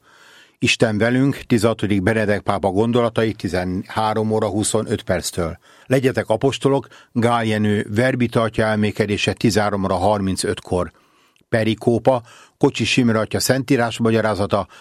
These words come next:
tizennégy órától. Litániát imádkozunk közösen tizennégy óra tizenöt perctől.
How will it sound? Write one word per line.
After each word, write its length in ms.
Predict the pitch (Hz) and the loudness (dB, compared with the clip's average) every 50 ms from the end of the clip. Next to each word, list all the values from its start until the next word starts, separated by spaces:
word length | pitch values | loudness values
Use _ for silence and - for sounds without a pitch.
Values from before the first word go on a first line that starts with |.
| - _ _ | -20 _ _
tizennégy 680 | - 139 123 90 120 113 110 107 104 104 98 95 87 | 0 0 2 4 2 2 2 0 0 0 0 0 0
órától. 600 | 90 87 87 87 85 85 - 95 90 85 87 85 - _ _ _ _ _ _ _ _ _ | 0 0 0 0 -2 -4 -4 -4 -2 -2 -2 -4 -6 _ _ _ _ _ _ _ _ _
Litániát 640 | - 120 120 - 120 107 107 110 110 107 104 - - | 0 0 2 2 0 0 2 0 0 -2 -2 0 0
imádkozunk 560 | 113 107 104 101 - - 110 90 104 110 107 | 0 0 0 -2 -2 -2 0 2 2 0 2
közösen 600 | - 135 107 120 123 110 - 127 117 117 113 113 - - - _ _ | 2 2 2 2 0 2 2 0 0 0 -2 -6 -8 -18 -20 _ _
tizennégy 680 | - 131 123 113 123 113 107 104 104 110 113 110 110 107 | 0 0 2 2 2 0 2 2 2 2 2 2 2 2
óra 180 | 104 101 101 95 | 2 2 0 -2
tizenöt 580 | - - 110 104 104 98 101 - 101 98 - | 0 -2 0 0 0 -2 -2 -4 -6 -6 -4
perctől. 640 | - 107 92 87 - - - - 92 87 87 85 | -2 -2 -2 -2 -2 -6 -4 -2 -2 0 0 -4